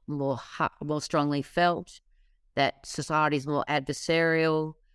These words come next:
that this idea of our collective responsibility, and, and this is born about because people are overwhelmed by concerns about economic context they live in, about climate change. They're concerned about,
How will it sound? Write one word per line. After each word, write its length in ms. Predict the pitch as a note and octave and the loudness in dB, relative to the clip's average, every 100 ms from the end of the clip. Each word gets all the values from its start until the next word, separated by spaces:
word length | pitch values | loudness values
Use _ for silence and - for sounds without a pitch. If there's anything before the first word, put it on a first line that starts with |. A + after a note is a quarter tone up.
| _ _ | _ _
that 180 | - - | -2 0
this 140 | E3 D#3+ | 0 2
idea 640 | D3+ D#3 C#3+ E3 E3+ E3+ | 2 2 0 0 2 4
of 200 | D#3 D3+ | 4 4
our 180 | C#3+ C#3 | 4 2
collective 420 | D#3 D3+ - C#3+ | 0 -2 -2 -6
responsibility, 1000 | D3+ - D3 - D3 D3 D3 C#3 D#3 - | -4 0 -2 0 0 2 2 0 0 -2
and, 240 | E3+ F3 - | -2 -2 0
and 120 | G#3+ | -2
this 120 | G#3+ | -2
is 80 | F#3 | -6
born 300 | - F3 E3 | 2 2 2
about 500 | D#3 D#3 D#3 - - _ _ _ - | 0 2 0 -2 -10 _ _ _ -8
because 320 | D3+ F3 D#3+ | -4 -2 -2
people 320 | - E3 D#3 | 0 -2 0
are 340 | D3 - - E3 | -4 -4 2 2
overwhelmed 520 | D#3 D#3 D3+ D3+ - | 4 2 2 0 0
by 260 | C#3+ C#3+ | 0 2
concerns 480 | C#3 D3 C#3 D#3 D3 | 0 -4 -4 -2 -2
about 280 | C#3+ C#3+ - _ - | -2 0 0 _ -4
economic 580 | D#3 D#3+ E3+ E3+ - - _ - | -2 0 0 0 -4 -12 _ -4
context 420 | E3+ F3+ E3 - | -2 -2 -4 0
they 140 | E3 | -2
live 200 | D#3+ E3 | 0 -2
in, 320 | E3 D#3+ D#3 D#3 _ _ _ - | 0 0 -4 -8 _ _ _ -4
about 260 | C3 B2 | 0 0
climate 420 | - F3 E3 E3 - | 0 0 2 0 -2
change. 600 | E3 D3+ D#3 D3+ D3 - | -2 -2 -2 -2 -4 0
They're 120 | C3+ | 0
concerned 500 | - C#3+ D3+ C#3+ C#3 | 0 -2 0 2 2
about, 460 | C#3 C3+ B2+ - | 2 2 0 -4